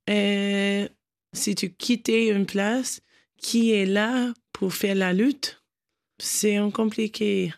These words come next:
décision. Je pense toujours à quitter, euh,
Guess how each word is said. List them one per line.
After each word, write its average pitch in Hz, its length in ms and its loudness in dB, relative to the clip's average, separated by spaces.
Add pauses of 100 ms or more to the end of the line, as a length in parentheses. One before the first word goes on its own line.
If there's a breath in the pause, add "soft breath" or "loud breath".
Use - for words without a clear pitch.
décision. 180 840 -2
Je 180 160 -2
pense 208 380 0
toujours 196 440 0
à 185 140 0
quitter, 175 500 -2
euh, 170 300 -2